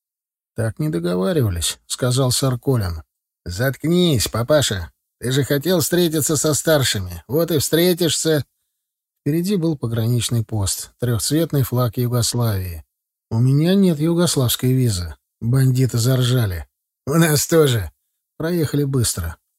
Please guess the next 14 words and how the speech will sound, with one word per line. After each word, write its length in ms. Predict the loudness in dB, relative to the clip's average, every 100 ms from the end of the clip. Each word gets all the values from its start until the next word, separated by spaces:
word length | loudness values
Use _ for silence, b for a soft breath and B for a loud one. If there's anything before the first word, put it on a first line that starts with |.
| _ -2
Тот, 180 | -2
кто 200 | 0 -2
сидел 340 | 0 2 2 2
за 160 | 2
рулём, 360 | 2 4 4 4
в 40 |
открытую 500 | 2 2 0 2 2
передал 440 | 2 2 2 2 0
пограничнику 720 | 0 0 2 2 2 0 2
небольшую 540 | 2 2 0 2 0
скатку 440 | 0 -2 -4 -2 -2
денег. 560 | 0 0 -2 -6 -14 _ _ _ _ _ _ _ _
"Добро 380 | -2 2 2 2
дошли. 420 | 2 0 -2 -6